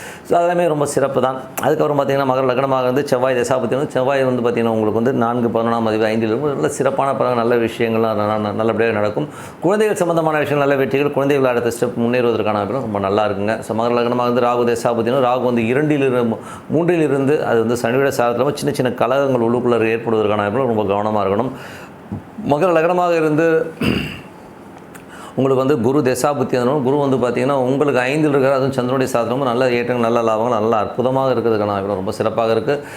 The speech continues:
திருமணம் சார்ந்த விஷயங்கள், காதல் திருமணங்கள் கைகூடுவதற்கான வாய்ப்பு, குழந்தை பேர் ஏற்படுவதற்கான வாய்ப்பு ரொம்ப சிறப்பாக இருக்கும். So, அதெல்லாமே ரொம்ப நல்ல விஷயம் தாங்க. ஏன்னா வந்து சந்திரனுடைய சாரம் ஏழு,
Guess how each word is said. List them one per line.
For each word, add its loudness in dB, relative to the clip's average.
திருமணம் 0
சார்ந்த 0
விஷயங்கள், 0
காதல் 0
திருமணங்கள் 0
கைகூடுவதற்கான 2
வாய்ப்பு, 0
குழந்தை 0
பேர் 0
ஏற்படுவதற்கான -2
வாய்ப்பு -4
ரொம்ப -6
சிறப்பாக -2
இருக்கும். -4
So, 0
அதெல்லாமே 0
ரொம்ப -2
நல்ல 2
விஷயம் -2
தாங்க. -2
ஏன்னா -2
வந்து 0
சந்திரனுடைய 0
சாரம் -2
ஏழு, 0